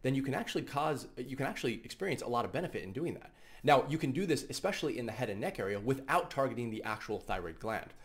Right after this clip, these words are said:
So there are tons of muscles in the neck, including the front part and the back part, which can be manipulated, um, and, and they can actually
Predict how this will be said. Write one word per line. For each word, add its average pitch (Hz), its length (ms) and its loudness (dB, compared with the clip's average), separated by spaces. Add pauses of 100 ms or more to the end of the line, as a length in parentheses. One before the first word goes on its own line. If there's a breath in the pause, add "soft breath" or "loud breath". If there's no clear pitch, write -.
(220 loud breath)
So 147 100 0
there 135 100 8
are 120 60 8
tons 196 360 2
of 147 100 4
muscles 135 320 0
in 101 80 -4
the 92 80 -6
neck, 90 300 -4
including 113 380 -2
the 95 80 -6
front - 200 -2
part 110 220 0
and 151 160 -2
the 123 40 0
back - 220 2
part, 92 260 0 (240 loud breath)
which 131 200 0
can 160 220 2
be 139 100 0
manipulated, 110 680 -2 (200 loud breath)
um, 110 280 0 (120)
and, 113 300 -2
and 101 180 0
they 95 80 0
can 131 240 0
actually 107 440 0